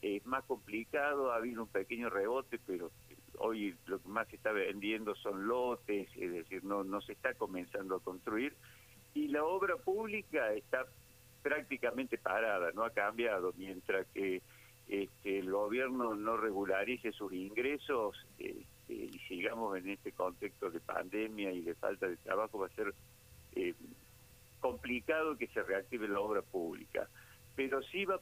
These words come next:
poder tener un trabajo. Lo que no va a poder aspirar por el momento es un trabajo formal con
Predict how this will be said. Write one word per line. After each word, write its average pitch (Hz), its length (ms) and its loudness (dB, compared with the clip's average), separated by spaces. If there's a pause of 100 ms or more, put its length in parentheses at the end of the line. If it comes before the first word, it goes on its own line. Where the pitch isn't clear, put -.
poder 139 220 2
tener 123 280 0
un 113 120 0
trabajo. 98 520 2
Lo 113 200 0
que 127 120 -2
no 175 140 0
va 185 120 0
a - 140 -4
poder 135 240 2
aspirar 117 380 -2
por 113 180 -2
el 95 100 -4
momento 113 500 -2
es 98 60 -6
un 107 120 -10
trabajo 101 440 0
formal 95 520 0 (160)
con 120 160 -12